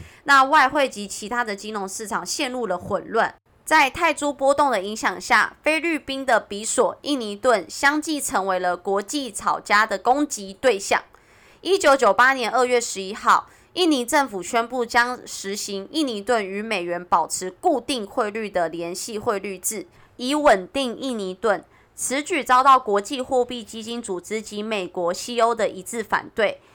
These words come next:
当时国际货币基金组织扬言要撤回对印尼的援助，印尼陷入了政治经济大危机。那受到这个影响，东南亚的汇率再起波澜，马币、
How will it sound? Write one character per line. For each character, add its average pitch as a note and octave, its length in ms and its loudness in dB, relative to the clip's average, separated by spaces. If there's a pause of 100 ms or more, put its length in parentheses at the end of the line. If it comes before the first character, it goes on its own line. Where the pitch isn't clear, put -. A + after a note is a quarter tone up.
(220)
当 F4 200 4
时 A#3+ 240 -2
国 G#3 240 -2
际 C4+ 160 -6
货 C4+ 160 0
币 B3+ 140 -4
基 A3+ 120 -12
金 A#3+ 120 -6
组 F#3+ 180 -6
织 A3 240 -8
扬 G3+ 300 0
言 G#3+ 160 -4
要 A#3 140 4
撤 A#3+ 240 -4
回 G#3+ 120 -2
对 A3 220 -2
印 C#4 240 -4
尼 F3+ 160 -6
的 F3 140 -2
援 F3 240 -4
助， G3+ 300 -6 (400)
印 F4+ 180 2
尼 A3+ 160 -2
陷 C4+ 240 -2
入 B3+ 160 -2
了 F#3 140 4
政 B3 280 -2
治 A#3 200 -8
经 A3 200 -8
济 A3 180 -12
大 G3+ 220 4
危 E3 160 -2
机。 G3 380 -10 (220)
那 D4+ 200 8
受 D4 240 4
到 C#4+ 200 8
这 C4+ 100 -2
个 A#3+ 100 0
影 G3 240 -2
响， E3+ 400 0
东 D4+ 200 4
南 A#3+ 160 0
亚 G#3 180 0
的 E3+ 80 0
汇 B3 260 2
率 G#3 300 -6
再 B3+ 240 4
起 F3 300 -10
波 G3+ 240 -2
澜， E3 260 2 (320)
马 G3+ 240 6
币、 B3+ 340 -4